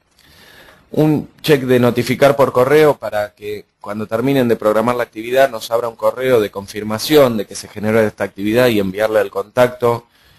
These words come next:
un mail de confirmación. Y una opción de recurrencia para el caso de que esta actividad sepan que se va a repetir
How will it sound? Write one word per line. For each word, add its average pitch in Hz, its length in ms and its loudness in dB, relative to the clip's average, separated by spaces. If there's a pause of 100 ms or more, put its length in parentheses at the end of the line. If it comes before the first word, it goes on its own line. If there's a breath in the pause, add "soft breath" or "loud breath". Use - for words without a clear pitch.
(220 soft breath)
un 120 260 2
mail 123 240 4
de 104 80 0
confirmación. 120 760 0 (3000)
Y 151 160 2
una 160 180 4
opción 156 380 2
de 135 80 6
recurrencia 143 920 0 (640 soft breath)
para 151 200 4
el 147 100 0
caso 147 280 0
de 127 140 2
que 139 60 -2
esta 143 160 0
actividad 143 500 4
sepan 143 400 0
que 123 80 -6
se 127 140 -8
va 123 80 4
a 131 40 2
repetir 131 520 -2